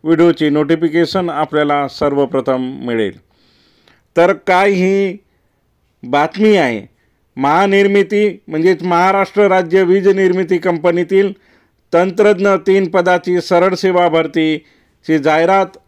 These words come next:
आलेली आहे आणि ती जाहिरात एकूण आठशे पदासाठी आहे आणि आठशे पद हे कुठले आहेत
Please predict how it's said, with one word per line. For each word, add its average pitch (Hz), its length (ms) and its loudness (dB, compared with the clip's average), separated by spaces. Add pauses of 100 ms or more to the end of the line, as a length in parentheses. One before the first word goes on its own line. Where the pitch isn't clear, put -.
(200)
आलेली 156 400 2
आहे 139 300 0 (380)
आणि 160 260 0
ती 196 260 -2
जाहिरात 160 500 2 (840)
एकूण 202 360 2
आठशे 175 520 0
पदासाठी 185 680 0
आहे 151 320 -2 (600)
आणि 165 240 0
आठशे 170 460 0
पद 196 280 0
हे 180 180 2
कुठले 170 460 2
आहेत 165 400 0